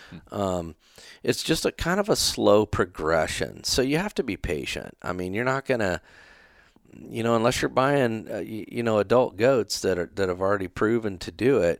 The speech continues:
Speaker 2: y-, you're not gonna just be going right out there and packing with
Speaker 1: You're
Speaker 2: goats.
Speaker 1: three years out.
Speaker 2: You're three years out.
Speaker 1: Wow.
Speaker 2: Mm-hmm.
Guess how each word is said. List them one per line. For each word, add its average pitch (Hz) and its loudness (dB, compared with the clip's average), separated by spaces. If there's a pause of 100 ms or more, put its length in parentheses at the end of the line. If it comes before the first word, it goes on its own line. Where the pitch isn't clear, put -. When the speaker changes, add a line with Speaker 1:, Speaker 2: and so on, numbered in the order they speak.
Speaker 2:
y-, 85 -16
you're 90 -8
not 101 -4
gonna 107 -4
just 98 -10
be 107 -10
going 98 -2
right 90 0
out 92 0
there 92 -6
and 82 -10
packing 87 -4
with 85 -6
Speaker 1:
You're 90 2 (180)
Speaker 2:
goats. - -12 (100)
Speaker 1:
three 92 -4
years 82 -6
out. 78 -2 (380)
Speaker 2:
You're 95 -2
three 82 -6
years 82 -4
out. 69 -8 (320)
Speaker 1:
Wow. 78 -10 (340)
Speaker 2:
Mm-hmm. 80 -14